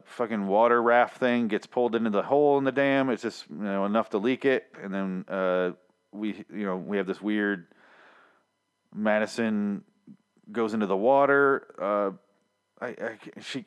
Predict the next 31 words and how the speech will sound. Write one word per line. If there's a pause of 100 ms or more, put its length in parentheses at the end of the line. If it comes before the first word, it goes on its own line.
she's,
<laughs>
it's,
they
keep
combining,
like,
her
in
the
water
with
her
in
the, (540)
her,
her
in
a
grave.
Like,
she, (180)
she's
visiting
those
graves
in
her
Christmas
time
fantasies.